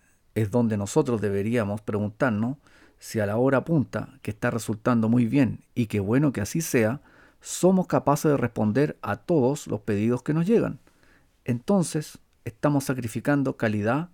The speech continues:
por tiempos de respuesta. Estamos llegando a un nivel en el cual hay que reconsiderar que si nosotros queremos que la experiencia de compra sea buena y queremos que el cliente vuelva, deberíamos tener toda la capacidad de producción,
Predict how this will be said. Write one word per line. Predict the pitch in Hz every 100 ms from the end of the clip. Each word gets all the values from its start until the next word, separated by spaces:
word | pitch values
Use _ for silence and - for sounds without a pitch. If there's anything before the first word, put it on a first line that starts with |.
| _
por | - 104
tiempos | - 120 123 120
de |
respuesta. | 123 117 - 160 - 107 _ _ _ _
Estamos | 123 - 117 113
llegando | 117 110 117 113
a |
un | 120
nivel | 147 151 117 123 - _
en | - 104
el | -
cual | 127 123
hay | 113
que | 107 104 -
reconsiderar | - 127 190 180 160 160 - 147 123 110 95 - _ _ _ _
que | -
si | -
nosotros | 107 104 190 104 104
queremos | 107 113 113 104
que | 104
la |
experiencia | 101 - 98 123 123 101
de |
compra | 110 117 95 104
sea | 160
buena | 165 151 139 180 - _ _ _
y | 110
queremos | 107 110 110 117
que | 127
el | 117
cliente | 143 160 214
vuelva, | 220 190 143 185 - _ _ _ _ _ _
deberíamos | - 107 101 98 104 101 107 127 -
tener | 120 107 110 - -
toda | 117 104
la | 113
capacidad | 120 127 - 101
de | 104
producción, | 123 120 120 135 113